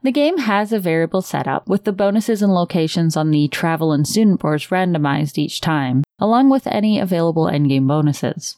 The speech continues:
But once everything's set up and you have your player board, which also comes with a randomized action symbol already on it, well then the only thing that changes throughout the game will be the cards available to purchase, which lets you plan away to your heart's content. Sure, someone might take a small one-time bonus first,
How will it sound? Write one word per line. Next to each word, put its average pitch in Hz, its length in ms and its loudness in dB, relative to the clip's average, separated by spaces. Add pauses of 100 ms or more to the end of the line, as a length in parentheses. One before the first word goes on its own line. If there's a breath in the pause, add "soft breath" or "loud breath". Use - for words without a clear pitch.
But 254 120 -2
once 349 200 0
everything's 392 400 0
set 233 300 0
up 156 300 -2
and 185 120 2
you 185 100 4
have 170 280 0
your 214 100 2
player 156 340 -2
board, - 400 -4
which 196 160 0
also 190 300 0
comes 160 380 -2
with 165 100 -2
a 165 60 0
randomized 151 580 0
action 147 400 -2
symbol 139 400 0
already 143 400 0
on 127 180 -2
it, - 280 -2 (160)
well 226 100 2
then 233 240 2
the 226 260 0
only 285 320 4
thing 233 280 2
that - 160 0
changes 175 480 2
throughout 165 260 -2
the 190 80 -2
game 147 320 0
will 151 120 2
be 156 140 -2
the 160 120 0
cards 160 360 -4
available 143 440 -2
to - 140 -8
purchase, - 680 -6
which - 240 -2
lets 175 200 -4
you 175 100 0
plan 175 440 -2
away 170 420 0
to - 160 -2
your 156 180 0
heart's - 340 -4
content. 135 640 -4
Sure, 381 280 0
someone 247 360 0
might 190 220 -2
take 190 220 -2
a 160 80 -2
small 226 600 2
one-time 202 580 2
bonus 143 380 0
first, 165 560 -4